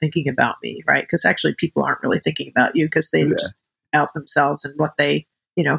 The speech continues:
Speaker 1: people are thinking about their own waves. They just don't want you in the way. But I think this is a metaphor for everything else. It's like, not only do people not judge you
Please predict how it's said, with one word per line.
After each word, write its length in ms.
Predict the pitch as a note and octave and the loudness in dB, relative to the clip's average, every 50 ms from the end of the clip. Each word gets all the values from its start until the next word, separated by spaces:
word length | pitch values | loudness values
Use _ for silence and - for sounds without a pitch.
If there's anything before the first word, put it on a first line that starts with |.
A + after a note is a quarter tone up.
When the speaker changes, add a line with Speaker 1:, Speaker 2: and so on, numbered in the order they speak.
| - - | -2 -2
Speaker 1:
people 200 | E3+ D#3+ - D3+ | -2 0 0 -2
are 40 | - | 0
thinking 260 | - D#3+ D#3 E3 C#3+ | 0 0 0 0 0
about 160 | C#3 C3+ - | 0 0 0
their 140 | D3+ D3+ D3+ | 2 2 2
own 140 | D#3 D3+ D3 | 2 0 2
waves. 280 | C#3 B2+ C3+ D3 - - | 2 2 2 2 2 0
They 80 | F3 | 0
just 160 | D#3+ D#3+ - - | 0 0 0 0
don't 180 | E3+ D#3 D#3+ | 0 0 2
want 200 | D#3+ D3+ D3 - E3 | 2 2 2 2 2
you 140 | D#3 D3 D3 | 2 2 2
in 80 | C#3 C#3 | 0 -2
the 80 | C#3 | -2
way. 400 | C#3+ D3 D3 C#3+ B2 - - - - - - - - - - | 0 2 2 2 2 0 -2 -6 -10 -14 -16 -16 -16 -2 2
But 80 | F3+ F#3 | 2 2
I 40 | |
think 180 | - G3+ F3 - | 2 0 0 0
this 160 | F3 D#3 - | 0 0 0
is 100 | E3+ D3 | 0 0
a 100 | D3+ C#3 | 0 0
metaphor 500 | - D#3 D#3 D#3+ D#3 - - D3+ C#3+ C#3 - | 2 2 2 2 0 0 -2 -2 -2 -2 0
for 80 | - D3 | 0 2
everything 380 | C#3 C#3 C#3 - - D3 D3+ | 2 2 0 -2 -2 0 2
else. 300 | E3 E3 D#3 D3+ - - | 4 4 4 2 0 -2
It's 140 | D#3+ D3+ - | -4 0 2
like, 180 | D3+ D3+ C#3 - - - - - - - - - _ _ _ _ _ _ | 2 0 0 -4 -12 -20 -20 -18 -18 -18 -20 -20 _ _ _ _ _ _
not 140 | A3 B3 C4+ | 4 4 6
only 220 | C#4 A3+ G3+ F3+ | 6 4 4 4
do 180 | D#3+ D3+ D#3 D#3 | 4 2 0 0
people 600 | - - F#3 F3 - E3+ D#3 D3 C#3+ C3+ - _ _ _ _ _ _ _ _ | 2 0 0 2 2 2 2 2 0 -2 -4 _ _ _ _ _ _ _ _
not 420 | D#3 D#3 D#3 D#3+ E3 E3+ - - - | 2 4 4 4 4 2 2 -2 -2
judge 320 | - D3 D3 C#3+ C3+ - | 0 2 2 2 0 0
you 300 | D3+ D3 C#3+ C#3+ D3 - | 2 2 2 2 0 0